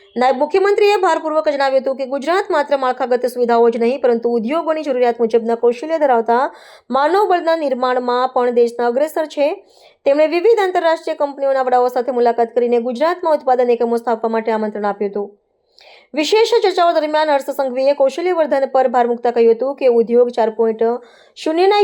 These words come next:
યુગમાં યુવાનોને આધુનિક તકનીકોથી સજ્જ કરવા એ રાજ્ય સરકારની પ્રાથમિકતા છે. તેમણે ગુજરાતમાં કાર્યરત સેમિકન્ડક્ટર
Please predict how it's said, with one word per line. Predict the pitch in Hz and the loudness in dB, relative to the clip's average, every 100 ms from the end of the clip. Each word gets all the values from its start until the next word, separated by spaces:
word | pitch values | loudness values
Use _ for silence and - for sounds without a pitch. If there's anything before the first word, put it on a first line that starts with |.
| 370 | 2
યુગમાં | 311 294 294 294 | 0 0 0 2
યુવાનોને | 254 247 247 240 | 0 2 0 0
આધુનિક | 233 294 349 277 | 0 -2 -2 -4
તકનીકોથી | 262 254 254 247 240 | -2 -2 -2 -2 -2
સજ્જ | 240 226 240 | -2 0 0
કરવા | 233 226 | 2 4
એ | 233 226 | 4 2
રાજ્ય | 220 302 330 | 0 -2 -2
સરકારની | - 269 254 247 240 254 247 | 0 0 2 0 2 0 0
પ્રાથમિકતા | 220 220 214 220 214 | -2 -4 -4 -4 -4
છે. | 220 - _ _ _ _ - - _ 277 | -8 -12 _ _ _ _ -20 -20 _ 0
તેમણે | 302 302 | 0 2
ગુજરાતમાં | 302 370 453 440 440 | 0 2 2 2 2
કાર્યરત | 359 339 349 381 370 | 2 2 0 0 -2
સેમિકન્ડક્ટર | 302 302 285 285 285 | -2 -2 0 -2 0